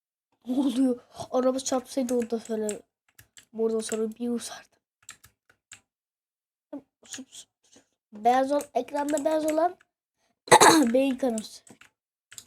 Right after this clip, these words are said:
Bu evden karşı eve geçtim. Uy, yaptım işte. Yine ay yapamadım ya. Çok güzel yaptım o. Beyin kanaması.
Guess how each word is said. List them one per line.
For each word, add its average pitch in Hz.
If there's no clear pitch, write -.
Bu 311
evden 320
karşı 311
eve 302
geçtim. 277
Uy, 359
yaptım 302
işte. -
Yine 349
ay 247
yapamadım 233
ya. 208
Çok 226
güzel 226
yaptım 208
o. 190
Beyin 226
kanaması. 202